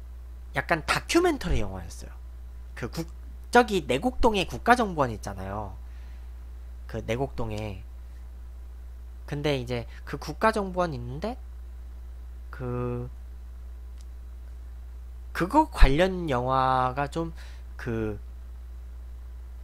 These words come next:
그 고유경 아나운서. 왜냐면 그 누나가 이제 유튜브 관련해서 나한테 뭐 물어볼 게 있었거든요. 그래서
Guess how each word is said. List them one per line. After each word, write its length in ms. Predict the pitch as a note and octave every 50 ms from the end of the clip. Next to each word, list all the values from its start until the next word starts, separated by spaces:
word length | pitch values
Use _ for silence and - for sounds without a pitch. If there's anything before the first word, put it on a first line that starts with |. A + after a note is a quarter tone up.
| - - - - - - -
그 160 | - C#3+ C3
고유경 460 | - - G3 C4+ D4 C#4+ C#4+ G#3+ D#3
아나운서. 420 | B2+ A2+ G#2+ G#2+ G#2+ G2+ F#2+ G2 -
왜냐면 480 | - B2 C#3 D3 C#3+ C3+ C3+ B2 A2+ - - - - - -
그 100 | - D#3+
누나가 540 | E3 G3 G#3 G3 E3+ D3 - B2 B2 A#2+ B2
이제 220 | A2+ G2+ A2+ G#2+
유튜브 360 | G2+ A#2 B2+ - G3+ F#3+ F3+
관련해서 360 | - B2+ A2+ G#2+ A#2+ A#2 A2 -
나한테 240 | G#2 G#2 G2+ - G2+
뭐 160 | F#2+ G2+ F#2+ G2
물어볼 320 | A2+ C3 F#3 G#3+ G#3+ - -
게 80 | - -
있었거든요. 460 | - - - - - - - - - -
그래서 340 | C3+ B2+ A2+ A#2+ A2 G#2+